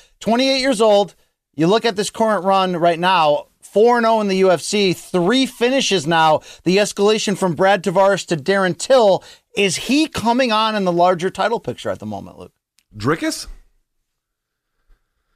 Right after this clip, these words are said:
Speaker 2: I th-, I think so. Yeah, I do. I do see him getting better. To your point, he still does these blitzes where he chin's way high in the air, you know, and, um,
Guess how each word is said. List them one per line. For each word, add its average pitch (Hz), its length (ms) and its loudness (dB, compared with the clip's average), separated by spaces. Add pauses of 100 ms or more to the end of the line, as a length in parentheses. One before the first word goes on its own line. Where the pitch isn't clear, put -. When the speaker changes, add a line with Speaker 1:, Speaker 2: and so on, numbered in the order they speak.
(1700)
Speaker 2:
I 311 100 -4
th-, - 160 -12
I - 160 -4
think 302 240 0
so. 175 520 -2
Yeah, 240 400 -2 (180)
I 220 100 0
do. 294 220 0
I 202 160 -2
do 240 180 -2
see 180 200 -2
him 127 240 -2
getting 104 280 -2
better. 95 240 -2
To 247 140 -4
your 302 140 0
point, 190 480 -2 (460)
he 160 120 -2
still 226 240 -2
does 214 240 0
these 170 180 0
blitzes 160 640 -2
where 139 140 0
he 143 200 -4 (120)
chin's 185 360 -4
way 196 240 -10
high 165 240 -8
in 170 120 -2
the 160 160 2
air, 170 160 2
you 175 140 2
know, 185 280 2
and, 139 260 2
um, 117 540 0